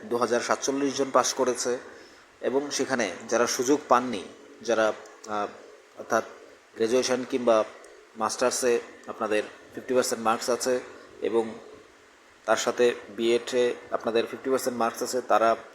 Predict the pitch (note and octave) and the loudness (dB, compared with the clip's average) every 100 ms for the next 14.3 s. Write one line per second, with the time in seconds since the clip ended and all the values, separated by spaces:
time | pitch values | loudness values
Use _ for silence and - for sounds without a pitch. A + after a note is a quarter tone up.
0 | - A2+ A2 A2 - G#2+ G#2+ A2+ G#2+ - | -16 -4 0 2 2 2 4 2 0 -16
1 | - - A2+ A2+ B2 C3 A#2+ A#2 A#2 A2+ | -16 0 2 4 2 2 4 6 6 4
2 | A2 A2 A2 A#2+ C#3 - - - A2 - | 4 6 4 4 0 0 -8 -4 -4 -2
3 | - A#2 C3 B2 - G#2+ A2+ A#2+ A#2+ - | -4 0 0 2 0 2 2 2 0 -2
4 | A2+ G#2 A2+ C3 - - - - - - | 2 2 2 0 -4 -18 -20 -20 -12 -8
5 | A#2 A#2+ B2 - A#2 A2 - - G#2+ A#2+ | -4 -2 -4 4 4 4 -2 0 2 4
6 | B2+ A#2+ - - - - - - B2 B2 | 4 4 0 -20 -20 -20 -20 -20 -8 -4
7 | B2+ B2 A#2 A#2 B2 C3 - B2 G#2+ A#2 | 4 6 6 4 2 2 0 2 2 2
8 | G#2 - D#2 A2+ A2 G#2+ A2+ A2 - G#2+ | -4 -8 -8 -2 0 0 -2 -4 -2 -2
9 | G2+ G#2 A2+ A2+ G#2 A#2 - C3+ - B2 | -2 0 0 0 -2 -4 -2 -4 -2 -4
10 | A#2 A#2 A#2+ C3 - - - - - _ | -4 -4 -4 -6 -10 -18 -20 -20 -20 _
11 | - A#2 B2 A#2+ B2+ C3 B2+ A#2 B2+ - | -12 -4 -2 0 -2 0 2 6 4 4
12 | C#3 C#3 A2+ B2 C3+ - - - - G#2+ | -2 0 -2 0 -2 -4 -18 -10 -6 -4
13 | A#2 B2 A2 A#2 A2+ B2 B2 B2+ A2+ A2+ | -4 -2 -2 0 0 2 2 4 4 2
14 | A2+ A#2 | 0 -4